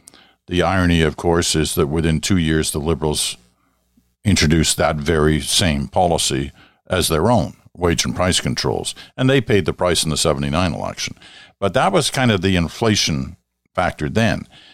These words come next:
The early eighties, when inflation really took off and interest rates really took off,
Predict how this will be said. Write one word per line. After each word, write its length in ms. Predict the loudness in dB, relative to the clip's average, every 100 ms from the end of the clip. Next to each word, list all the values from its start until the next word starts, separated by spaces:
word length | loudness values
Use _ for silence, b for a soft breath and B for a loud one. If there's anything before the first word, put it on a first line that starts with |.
| B
The 180 | -2 0
early 380 | 4 4 4 4
eighties, 480 | 4 4 2 0 2
when 160 | 4
inflation 680 | 2 2 0 0 0 -2 2
really 320 | 4 4 2
took 300 | 0 -2 -2
off 340 | -4 -4 -6
and 120 | -2 2
interest 500 | 2 2 -2 -2 -2
rates 260 | -2 -2
really 380 | 0 2 4 2
took 260 | 0 -4 -4
off, 380 | -6 -6 -10